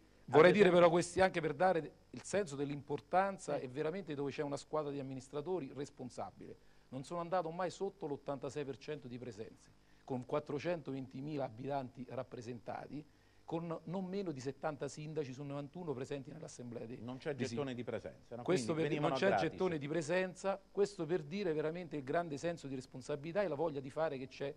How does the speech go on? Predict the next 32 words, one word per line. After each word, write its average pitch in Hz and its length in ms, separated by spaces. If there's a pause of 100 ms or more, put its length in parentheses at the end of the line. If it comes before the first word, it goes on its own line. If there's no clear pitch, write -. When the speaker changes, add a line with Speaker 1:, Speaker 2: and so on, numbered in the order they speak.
(220)
Speaker 1:
degli 127 120
Speaker 2:
Detto 139 100
Speaker 1:
amministratori 143 520
Speaker 2:
questo, 139 260
Speaker 1:
sul 135 100
nostro 147 260
Speaker 2:
strade, 143 180
Speaker 1:
territorio. 127 280
Speaker 2:
quanto 196 220
ci 165 60
ha 156 40
messo? 139 460
Speaker 1:
Sulle 180 220
strade 180 460
abbiamo 165 360
messo 160 260
quasi 160 340
due 156 200
milioni 143 480
di 123 180
euro. - 380 (460)
Abbiamo 156 420
recuperato 151 640
un 123 100
milione 131 340
e 123 300
trecentomila 123 640
euro 131 220
grazie 123 360
alla 120 100
legge 117 240
quarantasei, 117 760